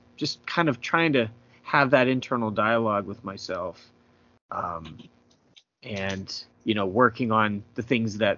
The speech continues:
you know, my, my guy has been giving me. Um, but, uh, I think it's gonna be a slow process of figuring that out,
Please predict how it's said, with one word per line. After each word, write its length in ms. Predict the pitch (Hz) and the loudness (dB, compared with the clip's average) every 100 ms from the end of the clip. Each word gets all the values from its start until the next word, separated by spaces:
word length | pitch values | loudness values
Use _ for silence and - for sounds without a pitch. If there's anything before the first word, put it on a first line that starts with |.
| - - | -4 -10
you 100 | 107 | -6
know, 240 | 95 92 - _ _ _ _ - | -6 -8 -16 _ _ _ _ -10
my, 280 | 98 95 80 | -8 -8 -10
my 180 | 95 101 | -8 -6
guy 320 | 101 98 101 | -4 -2 -4
has 180 | 104 98 | -6 -14
been 180 | 92 92 | -16 -12
giving 300 | 101 101 95 | -10 -10 -10
me. 260 | 87 90 - _ _ _ _ _ - | -12 -16 -20 _ _ _ _ _ -12
Um, 420 | - 92 80 76 - _ _ _ _ _ | -10 -10 -10 -16 -20 _ _ _ _ _
but, 260 | - 92 87 - - | -6 -6 -8 -10 -6
uh, 300 | 50 50 - _ _ _ _ | -6 -6 -10 _ _ _ _
I 80 | - | -16
think 200 | - 113 | -6 -4
it's 140 | 117 - | -4 -2
gonna 160 | 110 | -4
be 180 | 101 104 | -2 -2
a 40 | 104 | -4
slow 800 | - - 110 110 110 107 104 - _ _ - | -8 -4 0 2 2 0 -2 -6 _ _ 0
process 640 | 120 110 107 90 92 - | 4 6 4 -4 -6 -12
of 80 | - - _ _ _ | -18 -20 _ _ _
figuring 360 | 123 101 101 98 | -4 -2 -6 -8
that 180 | 95 101 | -8 -6
out, 380 | 98 95 85 | -4 -6 -8